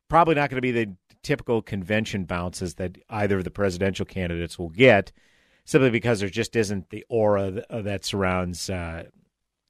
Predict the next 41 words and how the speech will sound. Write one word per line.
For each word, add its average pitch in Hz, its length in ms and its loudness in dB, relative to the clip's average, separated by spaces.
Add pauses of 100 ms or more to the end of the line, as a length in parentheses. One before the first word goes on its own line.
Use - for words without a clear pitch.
(140)
the 117 200 4
same 123 280 4
aura 110 240 6
that 95 140 0
surrounds 92 360 -4
a 87 40 -8
virtual 87 400 0
convention. 78 600 -14
So, 73 360 -10 (300)
but 165 100 8
again, 120 200 6
we'll 117 120 4
get 113 180 2
to 110 100 -2
that 92 260 0 (960)
in 151 220 6
the 123 240 2
second 135 420 2
hour. 110 400 4 (500)
But 127 140 4
I 143 60 8
do 190 160 10
want 208 240 4
to 156 120 -2
talk, 123 520 2 (340)
uh, 107 340 -8
a - 60 -10
little 131 280 0
bit 113 360 4 (460)
about 117 420 0
the 107 320 -4 (220)
Black 127 360 2
Lives 127 300 2
Matter 110 300 2
protest 98 580 -2
that 95 120 -12
took - 200 -6
place 95 380 -2
last 113 340 4
weekend. 95 360 -4
Now, 117 320 4